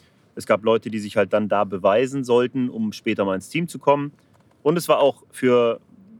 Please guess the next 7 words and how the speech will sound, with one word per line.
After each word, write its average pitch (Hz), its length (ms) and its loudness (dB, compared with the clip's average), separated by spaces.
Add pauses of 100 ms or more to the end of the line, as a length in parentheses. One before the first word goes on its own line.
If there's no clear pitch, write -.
(140)
sagen 127 200 2
wir 135 40 4
mal, 117 220 2
schon 117 140 -6
bekannte, 135 420 -2
hochkarätige 123 640 0
Angler 151 340 2